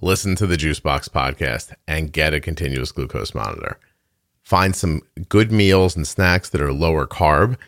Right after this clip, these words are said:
and have the carb count ready. At the beginning, every meal was difficult for David because he couldn't think of any ideas for meals.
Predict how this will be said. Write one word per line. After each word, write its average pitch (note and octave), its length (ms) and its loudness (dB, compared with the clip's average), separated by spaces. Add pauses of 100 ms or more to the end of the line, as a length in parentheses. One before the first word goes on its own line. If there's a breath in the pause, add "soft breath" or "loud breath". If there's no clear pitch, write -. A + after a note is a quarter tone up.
(180 loud breath)
and E2+ 120 -4
have E2+ 280 0
the - 100 -2
carb D2+ 320 0
count D#2+ 280 -2
ready. A#1+ 440 -6 (680)
At F#2 120 -4
the F#2+ 80 0
beginning, F2+ 560 2
every F#2 320 2
meal F2 260 4
was D#2 160 0
difficult D#2+ 460 -2
for D#2 120 -2
David C#2 360 0
because D#2 560 0 (300)
he F#2 120 -6
couldn't E2+ 300 2
think E2 160 0
of D#2+ 80 0
any D#2 220 4
ideas C#2 520 2
for - 160 -6
meals. - 460 -10